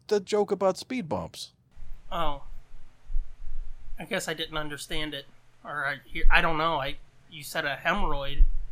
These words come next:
Speaker 2: That's all I
Speaker 1: Yeah.
Speaker 2: heard.
Speaker 1: I said speed bumps is probably about the, is probably the story about the time your brother had hemorrhoids.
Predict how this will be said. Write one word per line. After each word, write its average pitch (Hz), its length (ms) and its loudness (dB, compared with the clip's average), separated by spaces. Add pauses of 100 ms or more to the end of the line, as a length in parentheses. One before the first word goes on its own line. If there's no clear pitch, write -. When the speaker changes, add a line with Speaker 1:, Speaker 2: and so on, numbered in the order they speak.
(480)
Speaker 2:
That's 277 140 2
all - 60 6
I 147 60 2
Speaker 1:
Yeah. - 40 -4
Speaker 2:
heard. 151 360 -6 (140)
Speaker 1:
I - 40 -10
said 127 200 -4
speed 175 300 -4
bumps 117 240 -2
is 107 100 -8
probably 110 280 -2
about 104 320 0
the, 101 260 -8 (480)
is 110 120 -12
probably 110 360 -4
the 98 100 -8
story 104 340 -4
about 98 220 -6
the 92 60 -14
time 104 280 -6
your 104 100 -8
brother 92 300 -8
had 104 160 -8
hemorrhoids. 107 640 -10